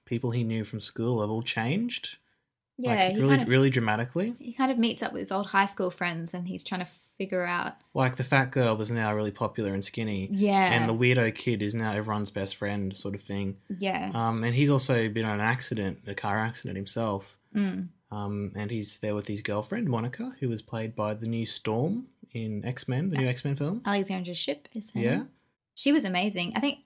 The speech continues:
Speaker 2: all the acting was really great in this film,
Speaker 1: Yeah.
Speaker 2: and that, I think,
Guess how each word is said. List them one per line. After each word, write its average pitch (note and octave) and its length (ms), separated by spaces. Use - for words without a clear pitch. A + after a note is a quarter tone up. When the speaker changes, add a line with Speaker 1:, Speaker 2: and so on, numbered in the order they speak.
Speaker 2:
all A3+ 200
the - 140
acting F#3 320
was E3+ 280
really F#3+ 280
great F#3 260
in F#3+ 60
this F3+ 180
film, B2 140
Speaker 1:
Yeah. G#3+ 140
Speaker 2:
and F#3+ 160
that, F#3 180
I G3 60
think, - 360